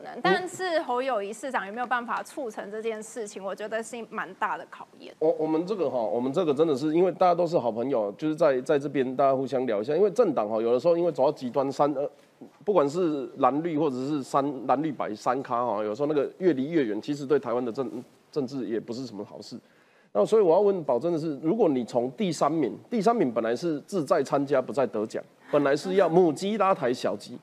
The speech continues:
Speaker 2: 现在变成第二名的时候，你会面对第一线的国政问题挑战，以及蓝白合的这个，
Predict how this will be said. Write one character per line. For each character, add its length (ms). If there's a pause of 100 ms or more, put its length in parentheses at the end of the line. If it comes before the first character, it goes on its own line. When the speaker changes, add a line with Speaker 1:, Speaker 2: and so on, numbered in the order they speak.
(280)
Speaker 2:
现 180
在 140
变 180
成 200
第 200
二 80
名 200
的 100
时 140
候， 160
你 100
会 140
面 200
对 220
第 260
一 60
线 180
的 80
国 220
政 180
问 140
题 160
挑 180
战， 280
以 120
及 260
蓝 260
白 280
合 220
的 280
这 180
个， 240